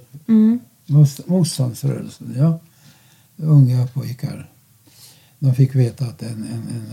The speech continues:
Speaker 2: överlev-, överlevande av förintelsen ligger på sjukhuset. Och de ville glädja mig. Och, eh,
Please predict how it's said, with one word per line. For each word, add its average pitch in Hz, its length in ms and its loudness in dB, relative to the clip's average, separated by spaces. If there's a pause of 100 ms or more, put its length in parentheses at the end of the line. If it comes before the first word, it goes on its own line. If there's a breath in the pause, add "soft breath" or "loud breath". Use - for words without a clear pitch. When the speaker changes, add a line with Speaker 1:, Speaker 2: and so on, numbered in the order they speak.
Speaker 2:
överlev-, 110 520 -8 (180)
överlevande 117 800 -8
av 110 120 -12 (120)
förintelsen 131 720 -2
ligger 120 180 -10
på 139 140 -14
sjukhuset. - 520 -12 (420 loud breath)
Och - 220 -12
de 135 160 6
ville 139 220 8
glädja 143 480 10
mig. 185 400 8 (800 soft breath)
Och, 143 460 6
eh, 139 480 4